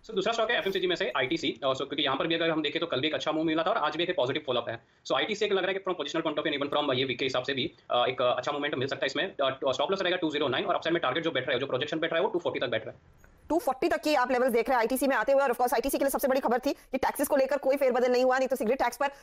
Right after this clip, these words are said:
Speaker 2: हर बजट में स्टॉक की धुलाई हो जाती है और अब की बारी कुछ नहीं आया। तो टू फ़ोर्टी का टारगेट और दो सौ नौ का स्टॉप लॉस और ज्यादातर ब्रोकरेजेस इसी बात को लेकर, अ, बुलिश है। दो सौ पचपन के टारगेट्स आईटीसी पर कई लोगों ने दिए भी हैं। तो अमित के दो ट्रेड्स आ गए, आईओसी और आईटीसी। कुणाल, बंधन बैंक के साथ आपने शुरुआत की है, दूसरा ट्रेड क्या रहेगा?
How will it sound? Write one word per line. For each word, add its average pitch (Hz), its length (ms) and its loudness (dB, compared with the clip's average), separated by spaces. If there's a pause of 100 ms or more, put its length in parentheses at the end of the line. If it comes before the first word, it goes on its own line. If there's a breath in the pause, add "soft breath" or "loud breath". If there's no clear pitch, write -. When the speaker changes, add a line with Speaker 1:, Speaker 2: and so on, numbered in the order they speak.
(140 loud breath)
Speaker 2:
हर 285 160 2
बजट 269 260 2
में 277 60 0
स्टॉक 269 160 0
की 285 80 0
धुलाई 240 200 2
हो 247 80 4
जाती 233 200 2
है 269 160 2 (200 loud breath)
और 254 120 4
अब - 280 -2
की 381 80 0
बारी 285 160 2
कुछ 285 160 -2
नहीं 269 100 2
आया। 208 160 2
तो 233 80 -2
टू 277 80 -2
फ़ोर्टी - 220 -2
का 294 80 0
टारगेट 254 260 0
और 269 60 2
दो 247 100 2
सौ 277 100 -2
नौ 226 100 2
का 240 100 -2
स्टॉप - 240 -2
लॉस 302 180 0 (160 loud breath)
और 240 80 2
ज्यादातर 240 340 2
ब्रोकरेजेस 240 380 0
इसी 247 180 -2
बात 233 160 0
को 247 80 2
लेकर, 233 260 2
अ, 190 120 2 (240 loud breath)
बुलिश 277 220 2
है। 285 80 2
दो 247 100 0
सौ 285 80 0
पचपन 262 240 -2
के 277 80 -2
टारगेट्स 233 260 0
आईटीसी 226 240 0
पर 247 80 0
कई 208 140 0
लोगों 202 180 2
ने 240 60 2
दिए 196 180 2
भी 196 160 -2
हैं। 190 180 0 (180 loud breath)
तो 247 60 2
अमित 269 120 0
के 302 80 2
दो 254 120 2
ट्रेड्स 247 220 2
आ 214 60 2
गए, 214 100 2
आईओसी 240 380 2
और 269 100 2
आईटीसी। 214 460 0 (200 soft breath)
कुणाल, 277 360 0
बंधन 254 240 2
बैंक 269 140 0
के 285 60 -2
साथ 269 140 0
आपने 262 200 0
शुरुआत 247 300 0
की 240 80 -2
है, 208 80 2
दूसरा 233 220 0
ट्रेड 269 140 0
क्या 262 120 0
रहेगा? 247 280 2